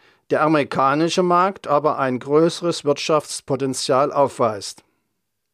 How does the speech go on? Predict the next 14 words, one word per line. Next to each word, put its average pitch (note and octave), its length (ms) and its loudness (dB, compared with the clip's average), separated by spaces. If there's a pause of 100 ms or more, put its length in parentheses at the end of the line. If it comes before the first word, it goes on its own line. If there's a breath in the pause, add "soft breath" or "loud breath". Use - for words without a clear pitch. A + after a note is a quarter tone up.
(400 loud breath)
und G3 140 4
man D3 200 2
daher D#3 480 2
sein C3+ 320 2
Vermögen D#3 680 2
von B2+ 240 -4
Deutsch-, C#3 400 4
vom A#2 260 -4
deutschen F#3+ 560 0 (220 loud breath)
in - 80 -6
den C#3 140 2
amerikanischen D3 1000 0
Markt B2 500 -2
umschichtet. - 580 -4